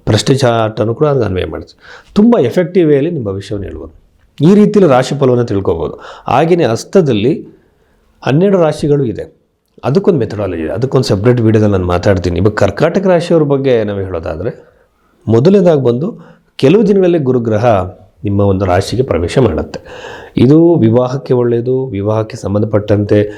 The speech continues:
ಮ್ಯಾರಿಟಲ್ ಲೈಫಲ್ಲಿ ಇಶ್ಯೂಸ್ ಬಂದು ದೂರ ಆಗಿದ್ದಂಥವ್ರು ಹತ್ರ ಆಗ್ಬೋದು, ಪ್ರೀತಿ ಮಾಡಿ ದೂರ ಆದಂಥವ್ರು ಹತ್ರ ಆಗ್ಬೋದು. ಭಾಳ ಶುಭ ಗ್ರಹ ಅಲ್ವಾ? ಇದರ ಕಾರಣದಿಂದ. ಆಮೇಲೆ, ಆ, ಸಂಬಂಧಗಳು ಹುಡುಕಿ ಸುಸ್ತಾಗಿರ್ತೀರ, ಒಳ್ಳೆ ಸಂಬಂಧಗಳು ಬಂದು ಮದುವೆ ಕೂಡ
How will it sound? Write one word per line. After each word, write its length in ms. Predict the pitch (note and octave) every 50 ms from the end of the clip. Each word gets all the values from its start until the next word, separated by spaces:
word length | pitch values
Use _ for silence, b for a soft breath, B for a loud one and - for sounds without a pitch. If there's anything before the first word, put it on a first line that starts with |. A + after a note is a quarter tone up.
| B B B B B - G2
ಮ್ಯಾರಿಟಲ್ 380 | G2+ G#2 A#2 C3 B2+ C3 B2+
ಲೈಫಲ್ಲಿ 240 | B2 A#2 A#2 A#2 G#2
ಇಶ್ಯೂಸ್ 300 | F#2 - - C#3+ C3+ B2
ಬಂದು 240 | A#2+ A#2+ A#2+ A#2 G#2+
ದೂರ 180 | G#2 A2 A2+
ಆಗಿದ್ದಂಥವ್ರು 520 | A2+ A2+ G#2+ G#2+ G#2+ G#2+ G#2+ G#2 G#2 G2+ G2
ಹತ್ರ 180 | F#2+ - G2+
ಆಗ್ಬೋದು, 500 | G2 F#2+ F#2+ F#2+ F#2+ F2+ F#2+ F#2+ F2+ - B B B B B
ಪ್ರೀತಿ 320 | - A#2+ B2 C3 - - B2+
ಮಾಡಿ 320 | A2+ A2 B2 C3+ C#3 A#2
ದೂರ 160 | A2+ A2+ A2
ಆದಂಥವ್ರು 380 | A2 G#2+ G#2+ G#2+ G#2+ A2 G#2 F#2
ಹತ್ರ 200 | E2+ - F#2 F2+
ಆಗ್ಬೋದು. 540 | F2 F2 F2 F2+ F#2 F2 F2 F2+ F2+ F2+ B B B B B B - G#2 G2+
ಭಾಳ 180 | A2 C#3 G#3
ಶುಭ 280 | G3+ - - C#3+ D3 C#3
ಗ್ರಹ 240 | C3 B2 A#2 A2 G2+
ಅಲ್ವಾ? 480 | F2+ F2 G2 A2+ - - - _ _ _ _ -
ಇದರ 200 | A#2+ C3 C3+ C3+
ಕಾರಣದಿಂದ. 540 | C3 - B2 A2+ A2+ A2+ G#2+ G2 G2 G2+ A#2+ C#3+ - B B B B B B B B
ಆಮೇಲೆ, 500 | G3 G3 A3 B3 A#3 G#3+ G3 G#3 G#3 G#3 G#3+ -
ಆ, 640 | - - - - - - - A#2 C3+ C#3+ C#3+ C#3 C#3+ C#3 - - - A#2 -
ಸಂಬಂಧಗಳು 460 | - C3+ C#3+ D#3+ E3+ E3+ F3+ F3 D#3+
ಹುಡುಕಿ 300 | D#3+ E3 E3 D#3+ - F#3
ಸುಸ್ತಾಗಿರ್ತೀರ, 640 | D#3+ - D#3 - - - F3 D#3 C#3 A2+ G#2+ G#2 G2
ಒಳ್ಳೆ 260 | F#2 F#2 G2+ A2+ B2 B2
ಸಂಬಂಧಗಳು 460 | - G#2+ G#2 A2 A2+ A2 G#2+ G#2+ G#2
ಬಂದು 140 | G2+ G2+ F#2+
ಮದುವೆ 240 | F2+ F2 F2+ F#2
ಕೂಡ 180 | F2+ - G2 A2